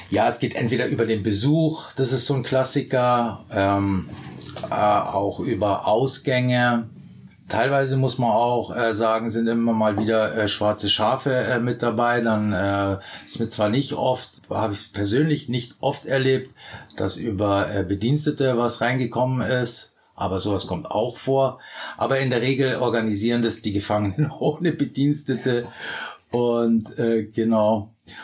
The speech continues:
Aber über die, über die Arbeitsbetriebe kommt tatsächlich, äh, dann auch öfters mal rei-, was rein, weil, äh, da kommen ja dann auch Betriebe von draußen, wird angeliefert und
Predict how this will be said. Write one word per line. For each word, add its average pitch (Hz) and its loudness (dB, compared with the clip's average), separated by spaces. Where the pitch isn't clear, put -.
Aber - -6
über 139 2
die, 131 0
über 139 0
die 143 0
Arbeitsbetriebe 160 0
kommt 143 -4
tatsächlich, 131 -2
äh, 117 0
dann 107 2
auch 117 -2
öfters 120 -2
mal 120 2
rei-, 113 0
was 120 -2
rein, 117 2
weil, 101 2
äh, 95 -4
da 98 -2
kommen 107 -2
ja 101 0
dann 98 0
auch - -6
Betriebe 110 -2
von 113 -2
draußen, 104 0
wird 139 -2
angeliefert 110 0
und 101 -2